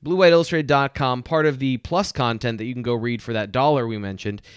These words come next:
is I went in and I did basically a scouting report on Rasheed Walker for the, for the pro day and for the draft.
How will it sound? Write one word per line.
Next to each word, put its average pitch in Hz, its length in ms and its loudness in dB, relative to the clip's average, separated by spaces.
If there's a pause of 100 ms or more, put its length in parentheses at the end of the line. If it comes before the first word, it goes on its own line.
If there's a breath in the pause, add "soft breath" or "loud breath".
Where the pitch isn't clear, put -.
(180 loud breath)
is 147 180 0
I 208 160 4
went 214 280 2
in 160 260 2
and 139 240 -8
I 220 180 -2
did 196 260 0
basically 175 400 2
a 151 40 4
scouting 135 320 0
report 120 280 -4
on 113 100 -4
Rasheed 107 260 -8
Walker 107 320 -8
for - 120 -10
the, 98 140 -12 (100)
for 120 180 -8
the 101 80 -12
pro 254 260 4
day 220 200 2
and 170 160 -6
for 156 80 -8
the 135 80 -4
draft. - 440 -8